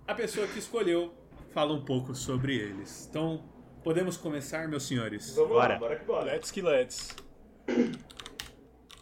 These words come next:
Speaker 1: Então, o primeiro jogo é Kane and Lynch.
Speaker 2: Ah, maravilhoso, maravilhoso,
Speaker 3: Top.
Speaker 2: sério.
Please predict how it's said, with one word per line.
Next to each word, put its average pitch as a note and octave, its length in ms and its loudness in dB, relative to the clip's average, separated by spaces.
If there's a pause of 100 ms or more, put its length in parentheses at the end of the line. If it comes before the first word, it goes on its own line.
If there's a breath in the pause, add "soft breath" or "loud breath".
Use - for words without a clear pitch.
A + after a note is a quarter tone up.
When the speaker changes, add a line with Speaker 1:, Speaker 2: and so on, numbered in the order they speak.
(120)
Speaker 1:
Então, D3+ 140 -8
o - 20 -8
primeiro F#3+ 380 -2
jogo G#3 540 -2
é F3 240 -4 (280)
Kane A#3+ 480 -2 (140)
and G3 160 -6 (240)
Lynch. C#3 340 -2
Speaker 2:
Ah, C#3 1000 -6
maravilhoso, D3+ 1300 6
maravilhoso, D#3 840 2
Speaker 3:
Top. C#3 140 2
Speaker 2:
sério. A#2+ 200 -2